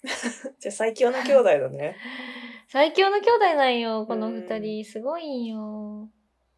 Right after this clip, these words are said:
Speaker 2: ムッタすげえな。
Speaker 1: うん。
Speaker 2: ムッタがさ、めっちゃ愛されてて、やっぱね、ファン投票みたいな感じになると、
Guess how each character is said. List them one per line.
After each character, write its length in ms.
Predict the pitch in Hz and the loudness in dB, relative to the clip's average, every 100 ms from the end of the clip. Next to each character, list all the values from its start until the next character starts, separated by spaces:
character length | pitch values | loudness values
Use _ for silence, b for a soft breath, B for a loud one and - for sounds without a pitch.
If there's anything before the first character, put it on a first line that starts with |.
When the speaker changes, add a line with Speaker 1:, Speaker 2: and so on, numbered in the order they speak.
| _ _ _ _ _ _ _ | _ _ _ _ _ _ _
Speaker 2:
ム 140 | 269 | -14
ッ 40 | 339 _ | -14 _
タ 100 | 226 | -10
す 160 | - 226 | -8 -8
げ 200 | 262 240 | -6 -6
え 60 | |
な。 480 | 208 208 196 202 208 _ _ _ _ _ _ _ _ _ _ _ _ - | -8 -10 -10 -12 -16 _ _ _ _ _ _ _ _ _ _ _ _ -8
Speaker 1:
う 60 | |
ん。 40 | 277 | -4
Speaker 2:
ム 80 | 403 | -2
ッ 40 | - | 0
タ 140 | - 277 | 4 4
が 120 | 233 | 4
さ、 540 | - 226 220 208 196 214 | 2 2 2 0 -4 -8
め 80 | 220 | -12
っ 80 | 220 | -6
ち 160 | 302 | 0
ゃ 340 | 294 294 - _ _ _ _ _ _ _ _ - | 0 0 -4 _ _ _ _ _ _ _ _ 2
愛 220 | 277 294 | 4 6
さ 140 | 320 | 6
れ 120 | 285 | 4
て 160 | - 202 | 2 -4
て、 580 | 202 208 202 190 - - _ _ _ _ - | -4 -4 -2 -4 -6 -14 _ _ _ _ -16
や 60 | |
っ 40 | - | -2
ぱ 180 | 240 233 | -2 0
ね、 240 | 262 277 240 | 0 0 2
フ 60 | |
ァ 140 | 269 262 | 2 4
ン 40 | |
投 140 | 294 285 | 4 4
票 160 | 247 | 0
み 160 | 214 214 | -2 -4
た 120 | 208 | -4
い 120 | 202 | -4
な 240 | 202 190 196 | -4 -6 -6
感 240 | 220 202 | -8 -8
じ 80 | 202 | -8
に 40 | |
な 60 | 208 | -8
る 140 | |
と、 60 | 196 | -8